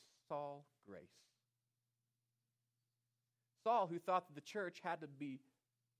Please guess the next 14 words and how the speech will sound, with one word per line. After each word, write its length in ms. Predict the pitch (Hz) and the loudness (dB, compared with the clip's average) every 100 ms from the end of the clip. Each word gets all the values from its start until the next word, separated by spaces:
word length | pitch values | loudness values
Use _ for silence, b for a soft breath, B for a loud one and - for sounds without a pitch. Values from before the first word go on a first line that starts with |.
| _ - | _ -8
protected, 600 | 123 - 196 - - 107 | -6 -2 -4 -4 -20 -12
the 80 | 127 - | -12 -2
faith 240 | 175 170 170 | 0 0 -4
had 80 | |
to 60 | 151 | -10
be 60 | - | -10
protected 600 | 135 - 190 170 - 98 | -14 -6 -4 -4 -6 -8
by 100 | 117 | -6
persecution, 840 | 117 - 160 - - - 139 - - - _ _ _ _ _ _ _ _ _ _ | -6 -8 -14 -14 -14 -10 -10 -12 -18 -20 _ _ _ _ _ _ _ _ _ _
receives 360 | 131 - 190 175 - | -12 -8 -8 -6 -6
something 420 | 156 160 151 139 | -6 -6 -8 -4
unexpected 720 | 160 185 - - 190 160 - - | -4 -4 -6 0 2 2 -4 -10
from 160 | - 131 | -10 -6
God. 220 | 113 92 | -6 -6